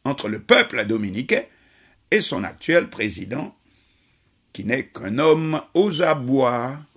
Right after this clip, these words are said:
Ce n'est pas la République dominicaine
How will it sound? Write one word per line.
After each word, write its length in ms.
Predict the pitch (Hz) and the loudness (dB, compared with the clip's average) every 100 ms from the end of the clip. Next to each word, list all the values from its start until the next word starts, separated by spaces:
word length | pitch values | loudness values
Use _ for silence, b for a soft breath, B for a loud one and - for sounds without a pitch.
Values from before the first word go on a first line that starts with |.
| _ _ _ - | _ _ _ -8
Ce 160 | - | -2
n'est 160 | 104 110 | 0 -2
pas 520 | - 226 220 220 - - | 2 6 6 4 -4 -6
la 160 | 95 | -4
République 800 | 101 196 208 208 175 196 220 - | 2 2 2 0 0 0 0 4
dominicaine 1120 | 160 165 160 156 147 - - 165 151 156 156 | 6 6 4 0 -2 -2 6 8 8 6 0